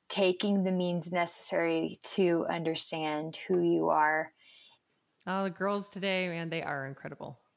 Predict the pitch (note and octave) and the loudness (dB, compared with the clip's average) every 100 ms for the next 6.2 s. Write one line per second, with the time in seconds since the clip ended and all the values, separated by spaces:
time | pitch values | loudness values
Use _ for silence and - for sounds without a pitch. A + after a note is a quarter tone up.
0 | - F3+ D3+ E3+ - F#3+ G3 - - _ | -2 0 0 -2 -2 -4 -4 -10 -18 _
1 | - G#3+ G#3 G#3+ G#3+ G#3 - - F#3+ G#3+ | -6 -4 -4 -4 -6 -6 -12 -8 -4 -4
2 | F#3 F#3+ E3 D3+ D#3+ - - - E3+ E3 | -4 -2 -2 -2 -6 -14 -20 -16 -14 -8
3 | F#3 - - E3+ D#3+ D3+ E3 - D#3+ E3 | -8 -8 -6 -6 -6 -6 -6 -8 -10 -10
4 | - E3 - - - - - - E3 D#3 | -10 -12 -12 -18 -20 -20 -18 -10 -8 -6
5 | D3+ D#3+ D#3+ D#3 D#3 D#3 D#3 - D#3 C#3+ | -6 -6 -6 -4 -4 -6 -6 -8 -8 -6
6 | C#3 | -8